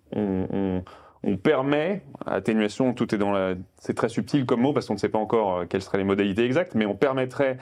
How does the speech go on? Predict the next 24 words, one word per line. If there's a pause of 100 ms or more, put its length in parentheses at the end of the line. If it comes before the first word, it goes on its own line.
(200)
à
des
moins
de
dix-huit
ans
d'encourir
la
peine
prévue
pour
les
majeurs. (680)
Sachant
que, (220)
aujourd'hui,
même
les
majeurs
ne
sont
à
peine, (240)
euh,